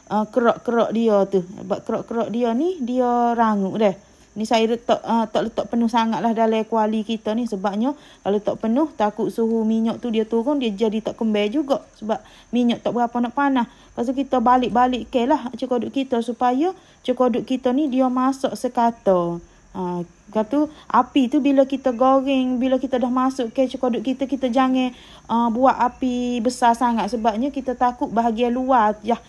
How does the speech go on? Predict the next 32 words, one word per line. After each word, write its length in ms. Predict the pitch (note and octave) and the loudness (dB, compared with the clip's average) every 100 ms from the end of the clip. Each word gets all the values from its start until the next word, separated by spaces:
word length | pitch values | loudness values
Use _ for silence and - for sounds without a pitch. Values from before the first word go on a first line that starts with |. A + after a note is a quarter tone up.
| - - | -20 -12
hangit, 400 | - A3+ B3+ F#4+ - | -2 0 2 -2 -4
bahagian 480 | G#3+ A#3 A#3+ A3+ B3+ | -2 0 0 0 2
dalam 480 | B3+ B3+ C#4 B3+ A#3 | 4 4 4 2 2
tu 240 | D4 G4 - - _ | 0 -2 -4 -20 _
dia 160 | A3+ C#4+ | 0 0
tak 160 | C#4+ C4 | 0 0
masak 480 | D#4 D4 - F#3 | 0 0 -2 -2
lagi. 400 | G3+ G3 F3 F3 E3 _ - | 0 -2 0 -6 -6 _ -16
Ah, 240 | F3+ F3+ | -12 -8
deh. 400 | G3+ G#3 G3 G3+ F3+ | 0 0 0 -6 -4
Jadi, 400 | A#3+ A3+ C#4+ - | -2 0 -2 -4
masa 480 | A3 B3+ C4 B3+ B3 - _ _ | -2 -2 -2 -2 -2 -8 _ _
teng-, 160 | A#3 A#3 | -6 -2
letak 320 | A#3 C4 - A3 | -4 0 0 2
dah 80 | A#3 | -2
cekodok 500 | - B3 B3 A#3+ C4 - | -2 -2 0 2 -2 0
tu, 160 | F4+ F4 - _ | -2 -2 -20 _
kita 320 | B3+ C4 B3+ | -6 0 0
perlahankan 800 | B3 C4+ C4 C4 B3+ A3+ A#3 G#3 | 2 2 2 2 0 0 0 0
api. 400 | G#3+ - F3 E3+ - F3+ | -2 -2 -4 -4 -10 -6
Ah, 80 | |
biar 240 | F#3+ A3+ A3+ | 0 2 2
dia 80 | A3+ | 2
masak 400 | A#3 A#3+ - - | 0 0 -2 -2
sampai 320 | A#3 A3 G#3 | -2 0 2
dalam. 560 | G#3+ G3+ F3+ D#3+ E3+ - | 2 4 0 -2 -6 -8
Barulah, 560 | F#3+ G3 A#3 A#3 A3 - _ | 0 0 2 0 -2 -4 _
ah, 160 | G#3+ A3 | -4 -2
cekodok 560 | G#3+ A3 A3 A3 G3 F3+ | -2 -2 -2 0 0 0
yang 160 | A3 | -4
kita 240 | A3+ A#3 A3 | -4 -4 0
makan 340 | A#3 A3+ G#3+ | 0 0 -2